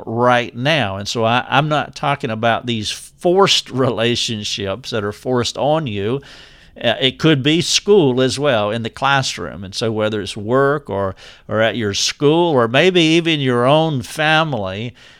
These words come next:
uh, these forced relationships, people who hate the devil and you're associated with them, I'm not talking about those, but the ones that you choose, what are you really drawn to?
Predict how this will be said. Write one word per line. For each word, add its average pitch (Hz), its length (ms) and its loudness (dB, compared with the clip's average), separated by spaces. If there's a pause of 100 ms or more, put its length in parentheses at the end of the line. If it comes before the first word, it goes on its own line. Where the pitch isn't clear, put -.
(180)
uh, 98 100 -14
these 123 280 0
forced 127 420 0
relationships, 110 960 -2
people 135 360 -4
who 110 80 -4
hate 127 240 -2
the 117 100 -4
devil 117 400 0
and 117 100 -8
you're 117 140 -2
associated 110 760 0
with 104 220 -4
them, 107 200 -6
I'm 104 120 -10
not 107 180 -10
talking 113 320 -6
about 104 380 -6
those, 104 340 -2
but 110 220 -8
the 110 60 -4
ones 131 420 -2
that 107 140 -2
you 113 300 0
choose, 98 400 -8
what 139 220 4
are 156 60 2
you 147 260 0
really 131 400 4
drawn 117 800 0
to? 95 480 -4